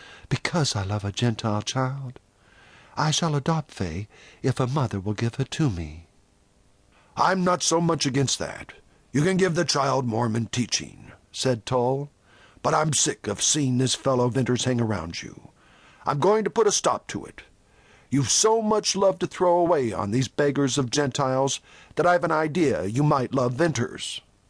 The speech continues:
Toll spoke with the arrogance of a Mormon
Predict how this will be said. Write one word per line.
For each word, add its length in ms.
Toll 280
spoke 520
with 120
the 160
arrogance 600
of 120
a 60
Mormon 540